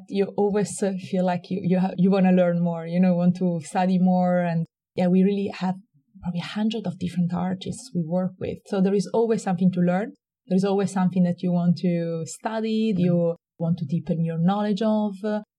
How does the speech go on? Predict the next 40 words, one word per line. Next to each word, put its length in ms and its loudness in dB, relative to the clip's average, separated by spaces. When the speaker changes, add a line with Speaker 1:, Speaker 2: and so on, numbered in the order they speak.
Speaker 1:
So 180 0
no, 160 0
of 140 -4
course, 240 -2
like, 160 -2
every 420 0
day 200 0
you 160 0
feel 280 -2
like 200 -4
you 120 -2
have 160 -2
to 100 -6
learn 260 -2
more, 240 -6
you 140 -4
know, 80 -2
you 140 2
wanna 240 2
Speaker 2:
Mm-hmm. 80 -2
Speaker 1:
learn 220 -2
more. 260 -6
And, 200 -2
uh, 60 -2
Speaker 2:
Mm-hmm. 560 -10
Speaker 1:
'cause 140 -2
I, 100 2
we 120 2
have 120 -2
wonderful 460 0
artists 480 -6
we 100 -2
work 340 -4
with, 200 -2
we, 200 0
we, 320 -2
we 100 0
have 120 -2
wonderful 320 -2
collectors 640 -6